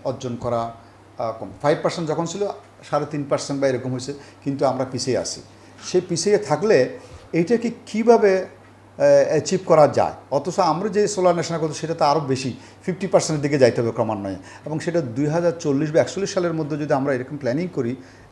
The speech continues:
এটা step by step করা সম্ভব। এবং কোথার থেকে এটা একটা, যেমন একটা প্ল্যানিং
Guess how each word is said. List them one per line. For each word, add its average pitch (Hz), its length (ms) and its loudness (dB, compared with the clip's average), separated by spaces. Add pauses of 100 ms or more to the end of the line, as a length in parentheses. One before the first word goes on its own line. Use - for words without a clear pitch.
(100)
এটা 143 340 2 (380)
step 156 300 -2
by 139 60 4
step 127 160 -2
করা 113 220 0
সম্ভব। 95 420 -6
এবং 139 200 -4 (140)
কোথার 156 320 0
থেকে 139 200 -2
এটা 147 120 0
একটা, 185 200 -4 (720)
যেমন 160 280 0
একটা 190 160 0
প্ল্যানিং 175 560 0